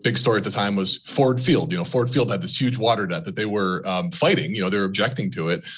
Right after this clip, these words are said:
But, you know, here you are shutting off people, people's water that they needed for their, you know, daily lives and sanitation. Meanwhile, you've got a big entertainment venue that, that's, you know, <laughs> hundreds of thousands of dollars, um, behind on their bill. And so, yeah, I mean, that's just kind of one example of the way that I think we need to shift our thinking about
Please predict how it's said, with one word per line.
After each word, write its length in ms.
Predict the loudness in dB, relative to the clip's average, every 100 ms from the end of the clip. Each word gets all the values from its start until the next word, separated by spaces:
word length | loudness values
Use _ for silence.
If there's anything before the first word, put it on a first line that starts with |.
| 0
But, 240 | 4 4 4
you 60 |
know, 100 | 2
here 160 | 4 4
you 140 | 6
are 100 | 4
shutting 300 | 4 2 2
off 180 | 0 -2
people, 480 | -4 -2 0 0 -2 -8
people's 260 | -2 -2 0
water 240 | 2 2
that 120 | 0 -2
they 100 | -4
needed 280 | -4 -6
for 100 | -6
their, 200 | -6 -6 -8 _
you 80 | -6
know, 60 |
daily 320 | -2 -2 -2 0
lives 360 | 0 2 0 0
and 80 |
sanitation. 720 | 0 0 2 2 2 2 0 -4 -10 -14 -2
Meanwhile, 300 | 4 6 4
you've 100 | 4
got 240 | 2 2
a 60 | 0
big 240 | 0 -2 -6 -6
entertainment 440 | -4 0 2 2
venue 360 | 0 -4 -2 0
that, 280 | 0 0 0
that's, 380 | 0 2 2 2
you 80 |
know, 80 | -4
<laughs> 40 | -4
hundreds 420 | -4 0 0 0
of 60 | 0
thousands 360 | 0 0 -2
of 80 | -2
dollars, 480 | 0 0 0 -4 -6
um, 300 | -4 -2 -4 -4
behind 260 | -2 0 0
on 80 | 0
their 100 | 2
bill. 320 | 4 4 2 -4 -2
And 160 | 2 4
so, 220 | 4 2
yeah, 220 | 2 0
I 80 | 2
mean, 100 | 2
that's 180 | 2 2
just 260 | 0 0
kind 140 | -2 -2
of 60 |
one 160 | 0 -2
example 400 | -2 -4 -4 -6
of 100 | -4
the 80 | -2
way 160 | -2
that 180 | 0 -2
I 60 | -4
think 180 | -4
we 60 | -2
need 160 | -2 0
to 80 |
shift 400 | -2 0 2 2
our 100 | 0
thinking 400 | -2 -2 -4 -2
about 380 | 0 2 2 0